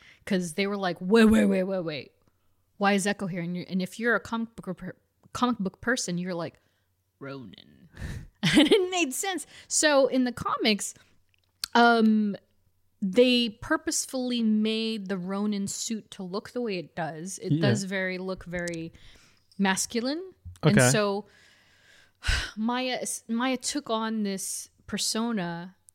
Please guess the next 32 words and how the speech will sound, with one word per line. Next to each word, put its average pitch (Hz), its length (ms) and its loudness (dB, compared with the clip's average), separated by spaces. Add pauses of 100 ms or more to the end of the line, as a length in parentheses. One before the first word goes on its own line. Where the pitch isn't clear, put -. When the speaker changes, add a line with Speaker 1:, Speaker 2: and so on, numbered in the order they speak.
(140)
Speaker 1:
and 190 180 0
she - 260 -6
did 175 240 -6
what 180 240 -6
Ronin 170 360 -10
does 165 460 -6
and 175 140 -8
what 160 200 -12
we 190 160 -2
know 170 180 -6
Ronin 160 440 -12
to 180 120 -12
do, 175 380 -6
and 156 120 -12
that's 165 220 -12
assassinate 156 680 -8
people, 156 400 -10
kill 165 140 -10
people, 151 340 -14
whatever. 160 460 -8 (240)
Speaker 2:
As 131 160 6
one 120 300 2
does. 117 360 0
Speaker 1:
As 220 240 0
one 285 220 -2
does. 226 400 4 (100)
Speaker 2:
<laughs> - 20 2 (460)
Speaker 1:
<laughs> - 220 -16
But - 240 2 (140)
as 220 180 0
a 220 60 0
ve-, 196 320 -2